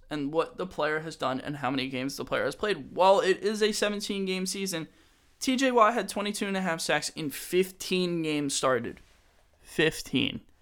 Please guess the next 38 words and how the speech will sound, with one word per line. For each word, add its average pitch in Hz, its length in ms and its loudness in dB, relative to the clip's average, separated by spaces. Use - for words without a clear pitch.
Okay. 117 360 0
People 214 360 2
seem 214 340 0
to 208 120 0
not 160 420 6
really 156 320 0
do 147 260 -2
their 131 160 0
research. 135 840 -4
So 160 140 -4
people 196 280 0
saying, 190 320 8
"Oh, 170 220 8
it 151 180 0
took 196 200 4
seventeen 185 720 4
games. 170 600 2
It - 160 -14
took 208 200 4
seventeen 202 640 6
games 196 360 0
for 185 140 0
him 175 140 -2
to 170 80 -6
get 165 180 4
twenty-two 180 360 -4
and 180 60 0
a 180 100 0
half 175 120 2
sacks." 175 340 4
No, 196 360 6
it 180 180 4
actually 185 300 4
took 196 220 -2
him 190 140 -2
one 202 260 2
less 208 240 4
game 208 480 0